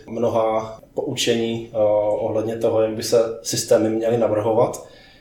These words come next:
protože to, že to vůbec bylo možné, bylo umožněno několika chybami v návrhu. Další, co mě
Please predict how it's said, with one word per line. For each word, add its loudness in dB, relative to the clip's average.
protože 2
to, 8
že 2
to -2
vůbec -2
bylo 2
možné, 0
bylo -2
umožněno 0
několika 0
chybami 0
v -2
návrhu. 0
Další, 2
co 0
mě 6